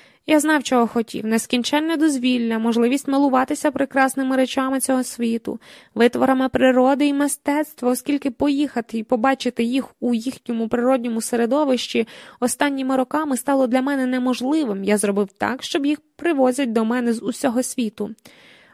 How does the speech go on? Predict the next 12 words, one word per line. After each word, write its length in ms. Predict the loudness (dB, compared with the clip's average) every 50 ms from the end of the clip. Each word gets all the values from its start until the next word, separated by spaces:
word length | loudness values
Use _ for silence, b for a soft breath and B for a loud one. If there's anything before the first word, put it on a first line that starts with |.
| b 0
Але 200 | 4 6 6 4
ж 60 | 4 4
для 120 | 0 0
того 220 | 2 2 2 2
потрібно 380 | 2 0 0 0 0 0 -2 -4
ще 260 | -4 -2 0 0 0
заробляти 500 | 2 2 0 0 2 0 0 0 -2 -4
гроші. 420 | -4 -4 -4 -4 -4 -8 -10 -14 -16 _ _ _ 0
Так, 240 | 0 0 2 4 4
доводиться 540 | 4 4 4 2 2 0 -2 0 0 0 2
планувати 560 | 4 2 2 2 2 2 0 0 0 0 -4
свої 500 | -2 0 0 0 2 2 2 0 0